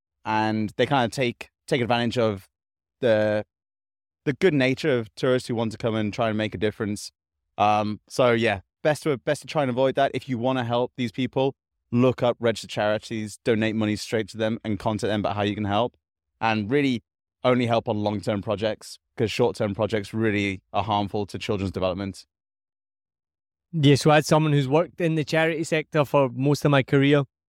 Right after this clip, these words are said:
Speaker 2: it's just one of my biggest bugbears when I see people, expats or tourists, post like, "What orphanage can I visit? I wanna go and visit an orphanage." And it's like, it's not a fucking theme park.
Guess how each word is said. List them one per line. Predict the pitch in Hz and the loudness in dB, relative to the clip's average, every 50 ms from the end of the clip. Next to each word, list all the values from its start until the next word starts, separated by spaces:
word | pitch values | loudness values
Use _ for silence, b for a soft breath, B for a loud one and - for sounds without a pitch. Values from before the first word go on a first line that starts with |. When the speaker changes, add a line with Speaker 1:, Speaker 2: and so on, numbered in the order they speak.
| _ _ _ _ _ _ _ | _ _ _ _ _ _ _
Speaker 2:
it's | 143 123 - | -6 -2 4
just | - 160 151 120 131 143 | 4 6 6 6 4 2
one | 135 151 156 160 | 4 4 4 4
of | 156 | 4
my | 151 147 143 | 4 4 2
biggest | 139 120 - 160 156 143 156 135 - | 2 0 0 0 2 2 0 0 2
bugbears | 147 147 147 143 131 156 156 156 139 | 2 2 2 2 2 4 4 4 4
when | 131 143 139 | 2 0 0
I | 135 | -2
see | 123 - - 156 151 147 143 135 | -2 -2 -2 0 0 0 0 -2
people, | 123 - 156 165 139 151 151 | -2 -2 -4 -2 0 2 2
expats | 151 151 156 151 - - - 170 165 160 - 160 | 4 4 2 0 0 0 2 2 2 2 4 2
or | 139 135 | 2 2
tourists, | 113 - - 165 165 170 170 165 - | 2 0 4 6 6 6 6 4 4
post | - 180 165 | 2 0 2
like, | 180 175 170 | 4 2 2
"What | 160 202 240 269 208 170 | 4 4 4 4 6 4
orphanage | 185 226 220 240 240 233 240 226 196 | 4 4 4 2 -2 -2 -2 -4 -4
can | - 226 220 | -4 -2 0
I | 214 202 | 0 0
visit? | 180 185 208 180 220 202 | 0 0 0 0 0 0
I | 180 175 196 | 2 2 2
wanna | 202 220 226 220 | 2 2 0 2
go | 185 208 202 | 4 4 4
and | 185 160 | 4 2
visit | 139 165 180 165 170 185 127 | 4 4 4 6 4 2 4
an | 151 156 | 4 2
orphanage." | 139 147 170 175 - 196 196 196 196 180 180 | 4 4 4 2 2 2 2 2 4 4 4
And | 165 160 | 2 2
it's | 156 - | 2 0
like, | 170 165 | 0 0
it's | 170 170 - - | 0 0 0 0
not | 220 240 269 269 - 175 | 0 2 2 0 -2 -6
a | |
fucking | - - 185 180 - 175 147 - | -6 -6 -8 -4 -2 -2 -2 0
theme | - - 165 170 185 185 | 2 4 6 6 6 6
park. | - 214 214 226 226 - | 4 4 4 4 2 0